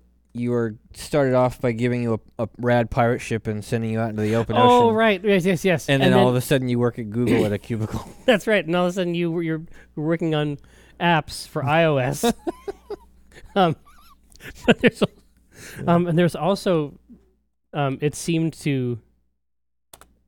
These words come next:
Speaker 2: startle you slash weird you out that I requested the tracking number for Kiko's order. <laughs>
Speaker 1: Yeah, it's <laughs>
Speaker 2: I,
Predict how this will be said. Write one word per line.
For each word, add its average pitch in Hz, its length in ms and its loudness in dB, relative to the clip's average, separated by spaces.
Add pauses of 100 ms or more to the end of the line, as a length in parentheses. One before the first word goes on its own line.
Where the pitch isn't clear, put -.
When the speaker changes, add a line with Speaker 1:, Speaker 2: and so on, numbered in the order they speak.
(120)
Speaker 2:
startle 147 680 -4
you 135 260 -2
slash 135 460 -4
weird 131 320 -2
you 131 180 -4
out 131 360 -4 (840)
that 135 140 0
I 139 160 0
requested 131 920 -4 (960)
the 123 340 -2
tracking 151 500 0
number 123 460 -4 (360)
for - 220 -6
Kiko's 147 720 0
order. 131 460 -4
<laughs> 740 60 -20 (880)
Speaker 1:
Yeah, 165 280 4
it's - 500 -2 (340)
<laughs> - 360 -20
Speaker 2:
I, - 100 -2